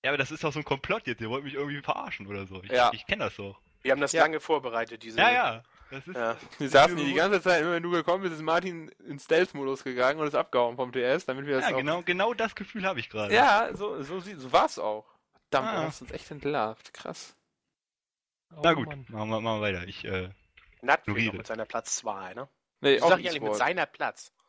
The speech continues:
Speaker 3: Seinem.
Speaker 2: Ja, auch spielen und gucken. Geil.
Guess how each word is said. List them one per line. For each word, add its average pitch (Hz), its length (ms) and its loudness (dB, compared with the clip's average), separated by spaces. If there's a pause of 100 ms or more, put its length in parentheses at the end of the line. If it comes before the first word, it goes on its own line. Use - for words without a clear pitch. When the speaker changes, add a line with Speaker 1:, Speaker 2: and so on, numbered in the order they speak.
(600)
Speaker 3:
Seinem. 110 440 -10 (1300)
Speaker 2:
Ja, 113 120 6
auch - 160 4
spielen 180 480 2
und 147 200 -4
gucken. 107 360 -6 (180)
Geil. 107 360 4